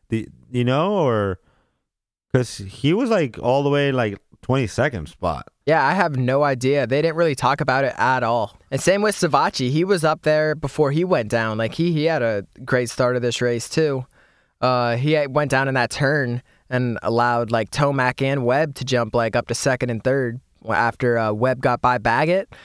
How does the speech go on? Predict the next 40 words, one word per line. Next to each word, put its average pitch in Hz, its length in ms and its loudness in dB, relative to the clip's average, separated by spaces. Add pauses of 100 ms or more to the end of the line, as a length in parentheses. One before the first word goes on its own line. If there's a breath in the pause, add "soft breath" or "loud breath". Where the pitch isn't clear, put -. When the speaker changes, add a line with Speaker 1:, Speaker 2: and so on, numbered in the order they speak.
(200 loud breath)
Speaker 2:
So - 140 4
it 185 40 4
was 160 140 0
Webb 156 280 2
coming 180 240 0
through 175 160 0
the 170 80 -2
pack 165 360 2
up 165 160 0
there, 165 380 0 (380 soft breath)
uh, 156 220 2
on 151 260 2
everyone 156 440 2
after 147 300 0
his, 151 440 0
not 139 220 0
the 139 80 0
greatest 143 420 2
start. 147 480 0 (320 soft breath)
But 131 200 2
yeah, 135 180 2
we 131 100 0
saw 139 200 0
Tomac 160 520 0
up 151 180 0
there 151 260 2
and 139 120 -2
we're 123 60 -2
just 127 140 -4
like, 113 200 0
"All 135 180 0
right, 143 320 0 (220)
here 120 160 0
we 135 100 0
go, 143 300 2
Tomac 135 560 0
and 135 120 0
Webb." 139 440 0 (240 soft breath)
Webb, 175 340 2
though, 117 440 0